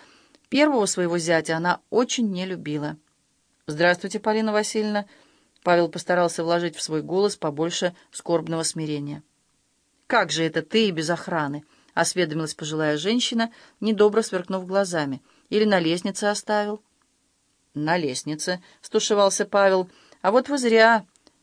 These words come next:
не спрашивая, открываете. Мало ли кто может войти». «Ну вот и вошел,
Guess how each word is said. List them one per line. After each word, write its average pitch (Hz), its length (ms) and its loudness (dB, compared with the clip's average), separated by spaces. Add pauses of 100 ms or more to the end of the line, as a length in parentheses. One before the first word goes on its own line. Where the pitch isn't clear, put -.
(120)
не 202 120 -2
спрашивая, 196 680 0
открываете. 165 800 -2 (140)
Мало 170 260 2
ли 202 100 -2
кто 208 200 -4
может 160 300 -8
войти». 160 440 -6 (1200)
«Ну 160 320 -4
вот 202 240 2
и - 20 4
вошел, 202 520 0